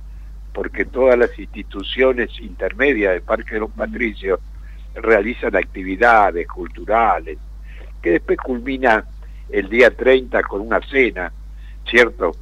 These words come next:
Eh, en este año le toca organizarlo al Rotary del Parque de los Patricios.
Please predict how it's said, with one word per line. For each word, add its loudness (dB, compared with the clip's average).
Eh, 2
en -10
este 2
año 6
le 0
toca -2
organizarlo -2
al 0
Rotary 4
del 2
Parque -6
de -4
los -2
Patricios. -10